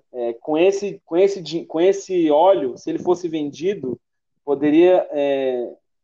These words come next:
poderia valer, valeria um dinheiro que daria pra ajudar muitas pessoas." Ou seja, tá desperdiçando esse dinheiro, esse, esse óleo, é, lavando os pés de Jesus e limpando com seu cabelo. E aí Jesus respondeu pra ele, foi, "Olha,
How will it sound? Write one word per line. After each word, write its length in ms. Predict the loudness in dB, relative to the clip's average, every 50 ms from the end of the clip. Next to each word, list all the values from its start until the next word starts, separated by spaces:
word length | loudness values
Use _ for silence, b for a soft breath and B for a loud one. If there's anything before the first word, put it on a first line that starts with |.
| _ _ _ _ _
poderia 320 | -8 -4 0 0 2 2
valer, 420 | 2 2 4 4 4 6 4 4 4
valeria 360 | 4 2 4 4 4 2 2
um 60 | 2
dinheiro 340 | 0 -2 0 2 4 4 2
que 80 | 2 2
daria 260 | 2 2 4 4 2
pra 140 | 2 0 0
ajudar 260 | 0 0 0 0 0
muitas 420 | 0 0 -2 -4 -2 -2 -4 -4
pessoas." 720 | -2 -2 -4 -4 -6 -8 -6 -4 -2 0 0 -2 -2 -4 _ _ _ _ _ _ _ _ _ _
Ou 80 | -10 -2
seja, 220 | 0 0 2 2
tá 80 | 0 -2
desperdiçando 800 | -2 -4 -2 0 0 0 0 -2 -6 -2 0 2 2 2 0
esse 160 | -4 -6 -8
dinheiro, 600 | -8 -6 -4 -4 0 2 2 2 2 2 0 -4
esse, 240 | -6 -8 -8 -8 -8 -8
esse 280 | -8 -8 -4 -2 2
óleo, 420 | 2 4 4 4 4 2 0 -4 -6 _ _ _ _ _ _ _ _ _ -10
é, 440 | -6 -2 0 2 2 2 2 0 -2
lavando 440 | -2 0 2 2 2 2 0 -2 -4
os 80 | -4 -2
pés 240 | 0 0 0 0
de 80 | 0 -4
Jesus 260 | -4 -2 -2 -4 -4
e 80 | -2 -4
limpando 280 | -4 -4 -4 -4 -4
com 40 | -6
seu 140 | -8 -10 -4
cabelo. 460 | -2 -2 -2 0 -2 -2 -2 -2 -6 _ _ _ _ _ _ _ _ _ _
E 80 | -4 0
aí 140 | 0 0 2
Jesus 260 | 2 0 0 0 0
respondeu 440 | -2 -4 -2 -2 0 2 2 2 4
pra 140 | 4 4 4
ele, 120 | 4 2
foi, 200 | 0 2 4 4
"Olha, 320 | 6 6 4 4 0 -2